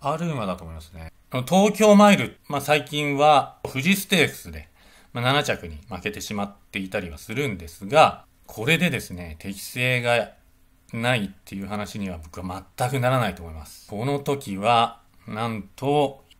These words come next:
一年七ヶ月ぶり、屈腱炎で長期休養を余儀なくされての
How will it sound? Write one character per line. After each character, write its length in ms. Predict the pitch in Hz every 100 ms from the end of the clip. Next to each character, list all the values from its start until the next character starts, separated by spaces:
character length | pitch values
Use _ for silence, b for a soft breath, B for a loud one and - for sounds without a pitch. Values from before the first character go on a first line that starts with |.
| _
一 220 | 127 -
年 200 | 165 90
七 240 | 87 104 147
ヶ 100 | 156
月 240 | 143 143
ぶ 100 | 117
り、 220 | 107 101 - _ -
屈 260 | - 113
腱 300 | - 131 120 107
炎 160 | 101 113
で 340 | 160 117 80
長 240 | - 123 117
期 380 | 107 92 - _ _
休 200 | - 113
養 180 | 113 107
を 40 |
余 140 | 117
儀 100 | 131
な 140 | 113 104
く 40 |
さ 200 | - 110
れ 240 | 131 143 - _ _ _ _ -
て 420 | 151 151 131 B B B B B B B B -
の 220 | 127 107